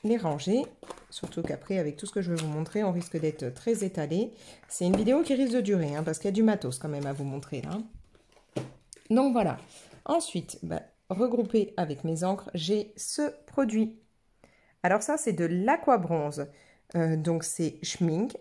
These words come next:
qui fait ça. Moi, j'ai la version, euh, or riche, hein, riche gold. Euh, ça, vous pouvez le prendre, hein, sur Amazon. Ça coûte treize euros cinquante-trois et ça va être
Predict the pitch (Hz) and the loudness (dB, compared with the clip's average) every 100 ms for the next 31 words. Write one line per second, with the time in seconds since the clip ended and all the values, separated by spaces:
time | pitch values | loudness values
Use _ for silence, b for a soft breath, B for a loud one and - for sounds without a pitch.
0 | - 220 214 165 - 165 214 269 208 170 | -2 -2 2 0 2 2 4 6 4 4
1 | 170 165 165 165 - 185 180 175 B B | 2 4 2 0 -2 2 2 0 B B
2 | _ 160 156 - 170 - 170 233 - 160 | _ 0 2 4 2 2 0 0 -2 -2
3 | 170 160 - 151 185 233 - B B B | 0 -2 0 2 2 2 -2 B B B
4 | B - 180 180 185 185 - 254 269 285 | B 0 2 2 2 0 0 2 2 0
5 | - _ _ _ - 190 294 302 254 202 | -6 _ _ _ -2 2 2 6 6 6
6 | 214 214 208 185 190 185 185 160 160 202 | 4 4 4 2 2 0 2 2 0 0
7 | 175 160 139 - - 254 214 175 156 143 | 0 -2 -6 -10 2 4 4 2 0 -2
8 | 139 170 - - 254 - 196 196 233 277 | 0 0 2 4 4 4 0 2 2 2